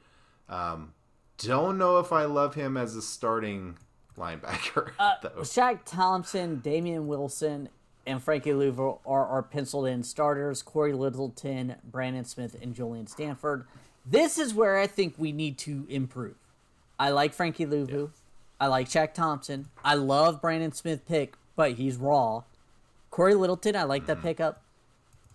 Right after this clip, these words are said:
Speaker 2: But I
Speaker 1: Mm-hmm.
Speaker 2: feel like I just named four or five guys that are backups right now.
Speaker 1: Yeah.
Speaker 2: Minus Shaq
Speaker 1: Yeah.
Speaker 2: Thompson. Shaq Thompson's the only guy,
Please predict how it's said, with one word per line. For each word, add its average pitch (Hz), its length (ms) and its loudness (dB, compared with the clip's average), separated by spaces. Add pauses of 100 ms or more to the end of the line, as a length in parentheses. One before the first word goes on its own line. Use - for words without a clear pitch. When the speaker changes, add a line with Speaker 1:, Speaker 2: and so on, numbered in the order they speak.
(640)
Speaker 2:
But 233 100 6
I 233 100 8
Speaker 1:
Mm-hmm. - 100 -4
Speaker 2:
feel 302 140 4
like 339 200 2
I 240 60 4
just 220 320 2
named 220 260 2
four 226 240 6
or 220 60 2
five 208 320 2
guys 190 300 2
that 175 120 2
are 135 80 0
backups - 720 -4 (180)
right 123 220 -4
now. 98 220 -18 (840)
Speaker 1:
Yeah. 92 140 -12
Speaker 2:
Minus 196 360 4
Shaq - 40 -2
Speaker 1:
Yeah. 190 180 6
Speaker 2:
Thompson. 156 400 0
Shaq 220 340 2
Thompson's 185 420 0
the 147 120 -2
only 175 260 -2
guy, 156 360 4